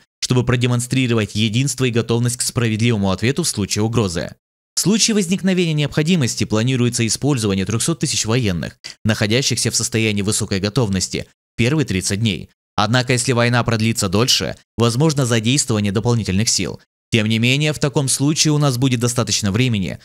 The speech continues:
чтобы подготовить оставшиеся военные подразделения.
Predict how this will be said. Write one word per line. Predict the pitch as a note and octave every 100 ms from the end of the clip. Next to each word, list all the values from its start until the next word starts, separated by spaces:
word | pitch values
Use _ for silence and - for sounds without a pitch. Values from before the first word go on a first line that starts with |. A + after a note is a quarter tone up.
| _ _ -
чтобы | - D#3
подготовить | D3+ D3+ D3 D#3 D#3 D3+
оставшиеся | - C#3 - D#3 D#3 - A#2+ - G#2
военные | G#2+ G#2 G2+
подразделения. | G2 F#2 A2+ B2 A#2+ F#2+ D#2+ G1+